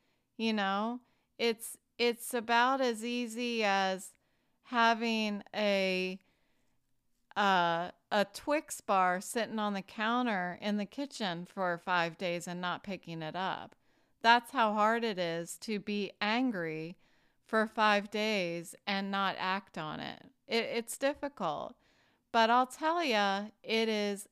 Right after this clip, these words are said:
a healthy exercise to do it, to allow yourself the time, the self-respect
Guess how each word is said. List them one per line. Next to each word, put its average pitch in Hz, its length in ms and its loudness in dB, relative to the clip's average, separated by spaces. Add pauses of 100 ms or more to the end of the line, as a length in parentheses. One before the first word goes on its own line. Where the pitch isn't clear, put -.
a 185 120 -4
healthy 180 1160 -2 (840)
exercise - 1160 -4 (560)
to 220 160 -2
do 202 380 -2
it, 143 280 -6 (280)
to 202 500 0 (640)
allow 202 720 4
yourself 202 1000 2 (300)
the 190 160 0
time, 240 920 0 (1200)
the 202 120 0
self-respect 208 1600 -2